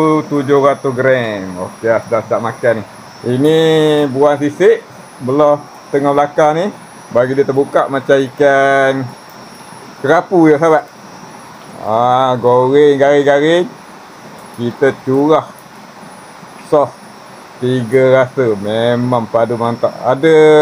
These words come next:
denas sikit. Memang padu mantap lah. Okey, ni hasil dia.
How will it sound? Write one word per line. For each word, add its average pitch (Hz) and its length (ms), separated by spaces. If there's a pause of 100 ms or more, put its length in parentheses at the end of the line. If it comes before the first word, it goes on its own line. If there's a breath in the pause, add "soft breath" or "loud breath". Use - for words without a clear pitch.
(420)
denas 147 400
sikit. - 240 (1300)
Memang 113 640
padu 117 240
mantap 117 400
lah. 110 40 (600)
Okey, 151 160
ni 151 80
hasil 156 240
dia. 147 160